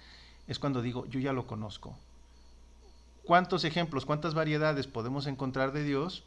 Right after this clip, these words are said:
Híjole, pues como tantos y cuantos carismas podemos encontrar de los santos, ¿sí? Que ya, pues, podemos ver y, uf, tenemos infinidad en la, en la iglesia,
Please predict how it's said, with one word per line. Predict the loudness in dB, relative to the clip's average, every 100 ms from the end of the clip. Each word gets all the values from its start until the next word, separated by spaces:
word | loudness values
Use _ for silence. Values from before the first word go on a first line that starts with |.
| -14
Híjole, | -4 -2 -4
pues | -6 -6 -4 -6 -12
como | -12 -8
tantos | -2 -2 0 -2
y |
cuantos | -2 -2 0
carismas | 2 2 2 2 0
podemos | 0 -2 0 0 -2
encontrar | -2 -2 -2 -2
de | -2
los | -2
santos, | -2 -2 -4 -8 -12 -16 -20 -20 -20 -20 -20 -20 -16
¿sí? | -8 -6 -4 -2
Que | 4
ya, | 6 8 6 4
pues, | 2 2 0
podemos | -2 -4 0 0
ver | 0 2 2
y, | 0 -2
uf, | -4 -8 -10 -14 -14 -14
tenemos | -10 -6 -4 -4
infinidad | -6 -6 0 2 2
en | -4
la, | -10 -10
en | -8
la | -6
iglesia, | -4 -4 -6 -10